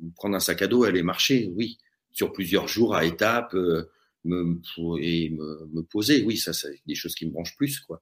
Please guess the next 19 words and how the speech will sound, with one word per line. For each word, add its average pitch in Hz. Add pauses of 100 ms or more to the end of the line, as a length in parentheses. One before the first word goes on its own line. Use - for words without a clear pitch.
(160)
Tu -
vois ? 101 (120)
Mais, 82
euh, 76 (720)
avec 92
un 107
dossard 113
dans 107
un 101
temps 113
donné, 110
là, 104
d'en, 87
d'en 82
faire 80
autant, 104
me 85
faire 80
mal, 107